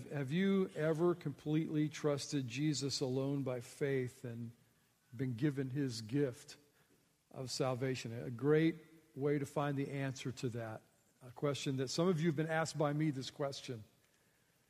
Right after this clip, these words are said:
I ask frequently when I talk to people is this.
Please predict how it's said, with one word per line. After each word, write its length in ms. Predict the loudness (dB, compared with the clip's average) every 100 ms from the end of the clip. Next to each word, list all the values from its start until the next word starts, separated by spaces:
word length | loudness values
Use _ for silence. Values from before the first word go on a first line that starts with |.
| _ _ _ -6
I 140 | 0
ask 180 | 0 -2
frequently 580 | 0 2 2 0 -2 -4
when 140 | -4
I 80 | -4
talk 260 | -2 -4 -4
to 80 | -8
people 420 | -6 -6 -6 -6
is 140 | -6
this. 600 | -4 -4 -4 -6 -8 -8